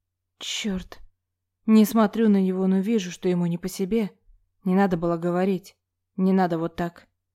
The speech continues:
Молчим пару минут. И машина тормозит у входа в популярную здесь несетевую кофейню.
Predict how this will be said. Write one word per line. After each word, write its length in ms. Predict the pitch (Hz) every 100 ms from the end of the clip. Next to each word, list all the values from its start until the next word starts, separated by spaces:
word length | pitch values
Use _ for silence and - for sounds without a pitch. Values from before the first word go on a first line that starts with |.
| _ _ _ _
Молчим 520 | 175 190 190 226 226
пару 240 | 196 180 180
минут. 420 | 180 180 175 - - _ _ _ _
И 240 | 196 185
машина 440 | 190 185 185 214 190
тормозит 460 | 190 185 185 202
у 40 | 190
входа 320 | - 220 185
в 80 | -
популярную 640 | 175 185 190 190 175 170
здесь 320 | 165 196 196
несетевую 580 | 175 165 170 175 175 165
кофейню. 540 | - 165 170 165 165